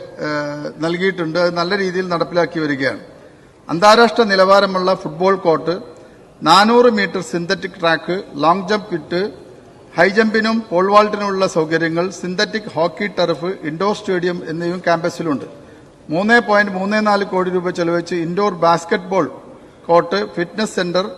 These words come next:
ലാൻഡ്സ്കേപ്പിംഗ് എന്നിവയും നടപ്പിലാക്കി. സ്കൂൾ കട-, കവാടത്തിൽ തന്നെ ജി വി രാജയുടെ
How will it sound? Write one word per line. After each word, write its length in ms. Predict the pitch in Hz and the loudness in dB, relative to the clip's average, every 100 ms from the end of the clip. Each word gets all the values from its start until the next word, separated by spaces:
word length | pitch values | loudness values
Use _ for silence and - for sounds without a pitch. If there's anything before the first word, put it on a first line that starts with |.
| - - - - - | -16 -20 -20 -20 -2
ലാൻഡ്സ്കേപ്പിംഗ് 720 | 160 190 180 202 190 202 208 | 0 0 -2 0 0 -2 -6
എന്നിവയും 400 | 185 180 190 196 | -4 -4 -2 -2
നടപ്പിലാക്കി. 560 | 190 170 170 165 139 123 - - - - - | -2 -2 2 0 0 -8 -14 -18 -20 -20 -20
സ്കൂൾ 260 | - 240 | -2 0
കട-, 380 | 226 202 202 208 - | 2 4 6 4 2
കവാടത്തിൽ 680 | 160 180 208 220 214 202 185 | 2 6 6 6 2 -4 -4
തന്നെ 340 | 175 175 202 147 | -2 -2 -4 -6
ജി 100 | 143 | -6
വി 200 | 190 214 | -4 -2
രാജയുടെ 640 | 190 185 185 196 196 147 | 2 2 2 2 2 0